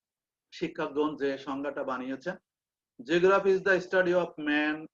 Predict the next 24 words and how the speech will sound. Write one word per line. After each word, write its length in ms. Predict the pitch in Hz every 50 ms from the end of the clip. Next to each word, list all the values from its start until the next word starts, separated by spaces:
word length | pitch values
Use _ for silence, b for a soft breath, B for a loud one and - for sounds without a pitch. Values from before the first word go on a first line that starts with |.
| _ 139
environment, 680 | 135 139 143 135 143 147 151 151 143 147 147 151 147 147 143 135
installation 580 | 135 131 - 151 143 139 143 143 - - 147 143 135
in 120 | 135 135 135
course 300 | 131 - 139 139 139 -
of 120 | 143 135 - _ -
time 320 | 131 135 135 139 139 139
and 160 | 139 131 120 113
space।" 460 | - - _ - 143 135 113 - - _ _ _ _ _ _ _ _ _ _ _ _ -
দেখো 200 | 156 165 - 190
এখানে 280 | 190 180 185 190 190 180
চারটা 360 | - 180 170 170 - - 185
কথা 260 | 185 190 180 - 185
কিন্তু 340 | 175 175 180 175 170 - 175 170 170 170 160 -
এসে 240 | 156 147 143 - 165
গেছে। 300 | 151 151 135 - - 151 170
Geography 580 | - 185 135 147 151 143 156 165 165 170 160 151
study 360 | - - 160 160 156 156 160
of 200 | 151 156 156 - - - _ _ _ _ _ _ _ _ _
মানে 340 | 131 135 139 139 147 151 147
ভূগোলটা 380 | 127 135 147 156 175 160 - 160
কি 320 | 156 - _ _ - 185 208 214 - - 147 -
সমীক্ষা 340 | 175 170 170 165 - 180 165
করে? 220 | 165 165 156 156 160 165
ম্যান, 360 | 156 139 135 139 143 143